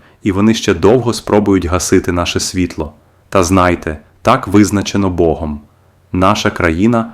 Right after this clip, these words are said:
має бути вільною, окремою від трикольорового демона державою. І жодна темрява не переможе волі небес.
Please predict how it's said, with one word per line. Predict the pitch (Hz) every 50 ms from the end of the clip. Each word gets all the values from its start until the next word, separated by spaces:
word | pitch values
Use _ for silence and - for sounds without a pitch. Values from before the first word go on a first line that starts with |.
| - -
має | 98 95 98 98 92
бути | 92 107 107 107 107 92
вільною, | 87 82 90 95 92 85 85 80 78 78 76 76 - - _ _ -
окремою | - - - - 98 101 110 123 127 127 120 113 101 87
від | 98 101 - -
трикольорового | - 90 - - 92 90 87 87 95 98 92 95 85 90 87
демона | 85 82 90 87 87 87 87 85 82 80
державою. | 80 92 85 85 80 87 80 80 80 80 78 78 76 76 73 _ _ _ _ _ _ _ _ _ -
І | - 95
жодна | 78 85 107 113 101 101 95 -
темрява | - - 117 127 120 113 110 107 110 107
не | 104 113 113
переможе | 117 123 123 120 117 113 117 127 123 101 107
волі | 110 98 107 120 120 117 117
небес. | 117 117 117 107 127 123 101 - - -